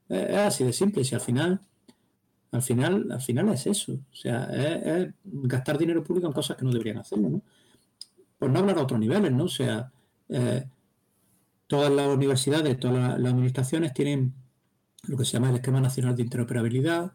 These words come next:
y en ese Esquema Nacional de Interoperabilidad, pues, dicen cómo se tienen que transmitir datos y demás, ¿no? Eh, bueno, pues las implementaciones de, de, de los, de los endpoints, de ese Esquema Nacional de Interoperabilidad, cada, cada universidad, cada organismo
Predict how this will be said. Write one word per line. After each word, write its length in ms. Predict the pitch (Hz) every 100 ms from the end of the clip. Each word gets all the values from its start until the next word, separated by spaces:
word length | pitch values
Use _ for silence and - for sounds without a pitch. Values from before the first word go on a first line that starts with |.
| _ - _ -
y 60 |
en 60 | 120
ese 160 | 123 131
Esquema 320 | 131 123 123
Nacional 340 | 123 127 127
de 80 | 123 127
Interoperabilidad, 720 | 131 127 123 120 127 151 175
pues, 120 | 131
dicen 200 | 127 127
cómo 140 | 120
se 100 | 120
tienen 180 | - 117
que 80 | 113
transmitir 380 | - 113 107 123
datos 260 | 117 113 113
y 40 |
demás, 320 | 110 113 110
¿no? 180 | 113 135 - _ _ _ _ -
Eh, 340 | 117 117 123 - _ _ _ _ _ _
bueno, 180 | 143 175
pues 240 | 139 120 -
las 200 | 139 131
implementaciones 720 | 131 131 127 120 160 196 202
de, 220 | 131 117
de, 340 | 143 - 110 113
de 100 | 113
los, 520 | 101 104 107 123 131 -
de 160 | -
los 120 | 104 151
endpoints, 300 | 156 190 165
de 60 |
ese 180 | 131 156
Esquema 300 | 131 151 156
Nacional 300 | 151 139 156
de 60 | 151
Interoperabilidad, 500 | 147 156 156 190 -
cada, 280 | 180 196 -
cada 200 | 180 202
universidad, 500 | 180 165 131 170 185
cada 140 | 160
organismo 440 | 165 165 185 127